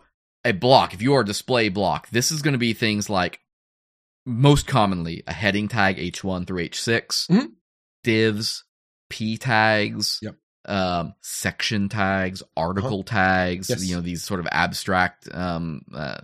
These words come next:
Speaker 1: sectioning tags.
Speaker 2: Technically the
Speaker 1: Uh,
Speaker 2: body tag too, I think.
Speaker 1: The body tag is technically
Speaker 2: Yeah.
Speaker 1: block level, yes.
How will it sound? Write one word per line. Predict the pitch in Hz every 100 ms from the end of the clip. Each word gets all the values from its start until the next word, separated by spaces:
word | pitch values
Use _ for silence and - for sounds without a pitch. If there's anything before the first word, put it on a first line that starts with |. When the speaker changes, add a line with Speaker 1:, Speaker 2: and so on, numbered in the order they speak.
| 82
Speaker 1:
sectioning | - 104 - - 92 92 90
tags. | 95 90 87 90 - -
Speaker 2:
Technically | - 143 226 233
the | 185
Speaker 1:
Uh, | 104 101
Speaker 2:
body | 147
tag | - 95 87 85
too, | 120 104
I | 82
think. | 117 87 73 - _ _ _
Speaker 1:
The | 113 110
body | 120 123 120
tag | 135 110 110 101
is | 98
technically | - 123 110 95 98 95
Speaker 2:
Yeah. |
Speaker 1:
block | 82 101 95 98
level, | 98 92 95
yes. | 92 90 92